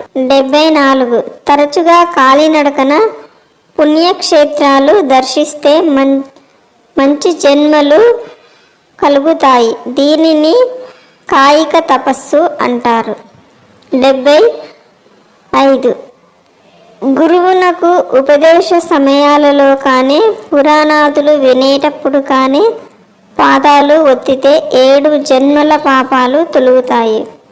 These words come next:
డెబ్బై ఆరు. గురువుగారి బట్టలు ఉతికి ఆరవేసిన వారికి మూడు జన్మల పాపాలు తొలుగుతాయి. డెబ్బై ఏడు.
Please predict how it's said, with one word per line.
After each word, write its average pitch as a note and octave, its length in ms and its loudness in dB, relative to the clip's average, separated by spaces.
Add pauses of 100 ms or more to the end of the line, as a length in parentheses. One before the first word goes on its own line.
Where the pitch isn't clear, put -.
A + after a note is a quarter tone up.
(960)
డెబ్బై C4+ 500 2 (120)
ఆరు. A#3+ 520 0 (840)
గురువుగారి E4+ 840 2
బట్టలు D4 500 0
ఉతికి D#4 720 -2 (120)
ఆరవేసిన C#4 920 2
వారికి C4+ 640 0 (600)
మూడు C#4+ 320 2
జన్మల C#4 520 2
పాపాలు C4+ 680 2
తొలుగుతాయి. C4 840 -2 (1080)
డెబ్బై C#4 580 2
ఏడు. B3+ 400 2